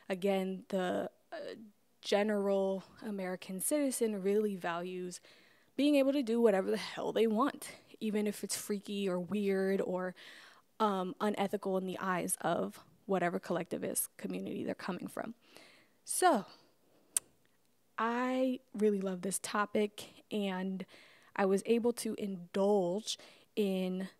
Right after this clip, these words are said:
this topic in one of Jonathan Haidt's books. He is a sociologist who explores the polarization of the United States and really the world.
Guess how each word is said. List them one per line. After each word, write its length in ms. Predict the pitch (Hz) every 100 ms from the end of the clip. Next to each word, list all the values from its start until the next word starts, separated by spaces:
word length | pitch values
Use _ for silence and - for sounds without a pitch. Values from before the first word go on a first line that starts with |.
| -
this 180 | 190
topic 480 | - 180 180 190 180
in 320 | - 196 185 175
one 220 | 185 185
of 160 | 190 185 -
Jonathan 500 | - 185 190 196 185 180 -
Haidt's 320 | 185 185 -
books. 560 | 190 190 202 - - - - - - _
He 300 | - - 240
is 420 | - 214 202 190
a 100 | -
sociologist 1160 | 180 - 180 - 196 247 247 226 240 240 - - - - -
who 280 | 208 190 -
explores 1040 | 185 - - 196 190 185 180 180 185 - - _ -
the 80 | 190
polarization 1080 | - 202 208 190 185 - 190 - 240 247 262
of 400 | 208 196 190 185 - - - _ -
the 80 | 202
United 280 | 190 180
States 300 | - 311 330
and 180 | - 185
really 180 | 196 190
the 120 | 180
world. 560 | 170 180 196 202 202